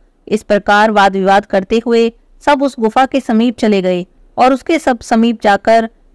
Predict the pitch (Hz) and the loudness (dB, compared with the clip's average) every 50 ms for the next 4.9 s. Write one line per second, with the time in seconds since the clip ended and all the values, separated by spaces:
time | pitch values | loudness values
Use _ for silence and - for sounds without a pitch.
0 | - - 240 247 269 302 294 - 285 254 - - 214 220 233 220 - 208 190 - | -6 -2 0 2 2 2 0 0 -2 -2 0 0 0 0 0 0 -2 -2 -2 -2
1 | - 190 175 170 - _ _ - 208 - 214 185 196 202 202 190 190 _ - 233 | -2 -2 -2 -4 -6 _ _ -14 -8 -4 -2 0 0 2 2 0 0 _ -2 0
2 | 226 220 208 190 185 180 202 214 - 196 185 202 220 220 214 214 - - 254 262 | 0 2 2 2 2 0 -2 -2 -2 -2 0 2 0 2 0 -2 -4 -2 -2 0
3 | 277 269 - 226 220 - 220 208 208 - - 196 190 202 208 214 208 - 202 185 | 0 0 -2 -4 -2 0 0 0 0 0 -4 -6 -4 -2 -4 -4 -4 -4 -4 -2
4 | - 196 214 226 233 - _ _ _ _ _ _ _ - 247 277 330 330 | 0 2 2 2 0 -2 _ _ _ _ _ _ _ 0 2 2 2 0